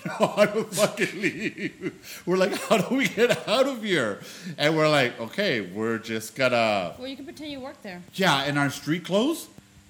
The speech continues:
Speaker 2: I thought it was dark when people start walking in there.
Speaker 1: Well, we did. I, we freaked out, so we were like, "We gotta go." And, uh,
Speaker 2: I'm already questioning the story, 'cause when people start, when
Speaker 1: Why
Speaker 2: I
Speaker 1: would I lie about this?
Speaker 2: Well, well, it just, uh, it's not adding up, and let me explain to you.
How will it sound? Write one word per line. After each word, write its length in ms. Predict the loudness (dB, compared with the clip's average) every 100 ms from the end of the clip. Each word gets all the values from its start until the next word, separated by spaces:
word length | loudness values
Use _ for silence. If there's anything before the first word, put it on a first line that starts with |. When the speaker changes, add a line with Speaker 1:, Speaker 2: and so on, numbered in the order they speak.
| -18 -14
Speaker 2:
I 60 |
thought 180 | -10 -8
it 120 | -8
was 160 | -10 -10
dark 280 | -10 -10 -10
when 120 | -12
people 180 | -12 -14
start 220 | -12 -12
walking 300 | -12 -12 -10
in 120 | -10
there. 240 | -10 -12 -4
Speaker 1:
Well, 160 | 2 2
we 640 | 2 2 2 2 0 -2
did. 240 | -2 -4 -2
I, 80 | -6 -4
we 120 | -4 -4
freaked 360 | 0 0 4
out, 380 | 4 4 2 -2
so 100 | -2
we 160 | 0 2
were 140 | 4
like, 280 | 4 4 2
"We 80 | 0
gotta 220 | 2 2
go." 480 | 2 4 6 4 -2 -14 -20 -10 2
And, 380 | 4 6 6
uh, 280 | 6 8 6
Speaker 2:
I'm 60 | 4
already 200 | -2 -4
questioning 420 | -4 -6 -6 -8 -8
the 40 |
story, 280 | -8 -6 -6
'cause 160 | -8
when 100 | -10
people 220 | -10 -12 -12
start, 180 | -8
when 80 | 0
Speaker 1:
Why 140 | 2 4
Speaker 2:
I 20 |
Speaker 1:
would 120 | 4
I 80 | 6
lie 160 | 6 6
about 340 | 4 0 -4
this? 320 | -10 -10 -8
Speaker 2:
Well, 260 | -6 -6 -6
well, 140 | -6 -6
it 120 | -6
just, 200 | -12 -16 -18 -12
uh, 100 | -10
it's 140 | -8 -8
not 120 | -4
adding 300 | -4 -4 -6
up, 120 | -8
and 80 | -8
let 100 | -8
me 100 | -8
explain 360 | -10 -10 -10 -8
to 100 |
you. 80 | -12